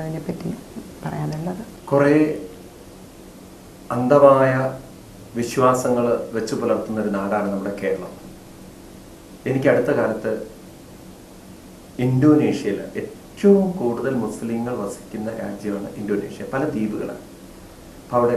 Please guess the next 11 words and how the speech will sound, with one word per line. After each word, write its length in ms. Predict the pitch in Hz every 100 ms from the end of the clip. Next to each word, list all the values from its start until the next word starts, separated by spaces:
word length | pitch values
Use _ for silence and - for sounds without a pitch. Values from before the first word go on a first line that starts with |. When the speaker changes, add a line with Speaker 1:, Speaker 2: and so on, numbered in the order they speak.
| -
Speaker 2:
ബാലി 280 | 123 135 156
എന്ന് 100 | 156 110
പറഞ്ഞ 180 | 101 101
ദ്വീപിൽ 240 | 101 98 110 117
പോകാനൊരു 300 | 101 101 98
ഭാഗ്യം 240 | - - 95
കിട്ടി. 200 | - - - - - - - - - -
അപ്പൊ 140 | - 156
ആ 60 | 190 190
സ്ഥലത്ത് 360 | 120 113 - 107 -
നമ്മൾ 160 | 104